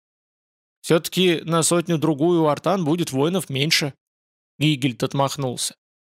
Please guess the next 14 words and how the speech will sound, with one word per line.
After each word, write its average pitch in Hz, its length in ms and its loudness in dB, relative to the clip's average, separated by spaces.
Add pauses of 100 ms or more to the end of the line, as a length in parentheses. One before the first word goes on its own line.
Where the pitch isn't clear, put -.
(280)
«Им 151 180 2
вдогонку 151 560 0
мчатся 147 440 0
новые 156 380 2
отряды 135 440 0
из - 100 -2
тех, 160 220 0
кто 139 160 -2
получил 143 420 0
право 147 320 0
брать 135 300 0
в 143 40 -4
руки 143 220 -2
оружие. 135 500 -2